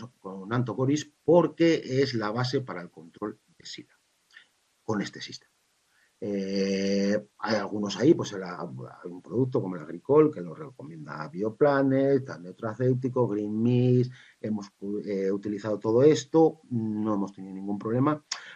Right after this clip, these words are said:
Matrinal, que es un producto que se utiliza mucho, y es verdad que afecta un poco más a la población, pues tiene un cierto efecto de mo-, de mortandad, eh, pues porque tiene un cierto efecto de que disuelve quitinas, por lo mismo que, que mata más a sila,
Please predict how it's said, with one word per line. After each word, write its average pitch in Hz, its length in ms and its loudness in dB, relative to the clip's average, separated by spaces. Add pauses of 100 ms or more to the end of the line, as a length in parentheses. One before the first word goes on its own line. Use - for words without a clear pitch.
Matrinal, 127 840 4
que 123 80 0
es 120 80 -2
un 120 80 2
producto 123 340 0
que 107 80 -6
se 104 100 -10
utiliza 101 420 -8
mucho, 117 380 -6 (220)
y 151 60 6
es 131 80 4
verdad 131 300 2
que 110 200 -2
afecta 101 580 -6 (360)
un 151 180 -4
poco 131 280 0
más 139 260 2
a 113 40 -2
la 98 160 -2
población, 131 640 0 (300)
pues 107 140 -12
tiene 127 180 2
un 120 80 4
cierto 117 260 -4
efecto 113 300 -4
de 98 60 -4
mo-, 104 260 -6
de 101 240 -2
mortandad, 110 720 -2 (600)
eh, 101 920 0
pues 98 140 -12
porque 104 160 -8
tiene 135 120 2
un 127 60 0
cierto 123 200 -4
efecto 123 340 -6
de 101 160 -8
que 101 320 -6
disuelve 110 500 -4
quitinas, 110 460 -2
por 101 120 -4
lo 104 60 -2
mismo 127 280 2
que, 113 240 0
que 107 120 -6
mata 117 320 0
más 101 220 -6
a 95 40 -18
sila, 117 300 -4